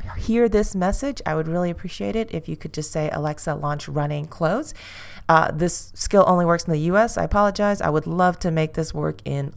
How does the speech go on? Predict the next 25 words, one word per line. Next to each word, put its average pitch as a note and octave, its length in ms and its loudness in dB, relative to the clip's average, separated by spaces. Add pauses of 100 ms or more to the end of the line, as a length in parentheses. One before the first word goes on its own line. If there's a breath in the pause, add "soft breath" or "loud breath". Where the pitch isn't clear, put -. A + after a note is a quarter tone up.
all A#3+ 220 6
of A3 120 0
these F3 220 -2
countries, D3 600 0 (440 loud breath)
and D3+ 300 2 (260)
that - 280 4
would D3+ 180 2
be D3 220 0
a C3+ 60 2
future D3 540 -2
enhancement - 720 -4
as C#3 180 -6
well. - 360 -2 (400 loud breath)
Um, - 180 -4 (100)
anyway, G#3 440 4 (200)
thanks G3+ 280 -2
so A3 160 2
much F#3 200 0
for E3+ 120 -4
listening E3+ 400 0
again E3+ 440 2
to F3+ 200 -2
Caroline's D#3+ 480 0
Marketing D3+ 320 -4
Podcast. F3+ 640 2